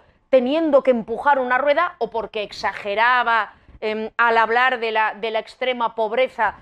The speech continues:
a la que se vio reducido, pero bueno, el caso es que él se arruina como mercader y ya arruinado, pues es cuando decide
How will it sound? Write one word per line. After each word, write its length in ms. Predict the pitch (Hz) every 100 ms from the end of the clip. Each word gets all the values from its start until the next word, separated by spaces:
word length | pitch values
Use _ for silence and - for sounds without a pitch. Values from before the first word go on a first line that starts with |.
| _ _ -
a 80 |
la 160 | 226 220
que 100 | 226
se 220 | - 220
vio 300 | 208 247 262
reducido, 720 | 226 208 247 - 330 339 403 392 _ -
pero 160 | 311
bueno, 180 | 247 196
el 100 | 190
caso 280 | 294 269 277
es 120 | 262
que 200 | - 262
él 120 | 277
se 220 | - - 262
arruina 640 | 233 311 311 277 359 - _ -
como 300 | 277 220 208
mercader 640 | 254 262 285 294 262 262 _ _ _
y 240 | 262 254 208
ya 260 | 254 247
arruinado, 720 | 254 269 269 262 262 269 302 - _ _ _
pues 320 | 208 220 - _ -
es 200 | 254 -
cuando 420 | 269 240 233 254
decide 680 | 269 - 262 226 254 277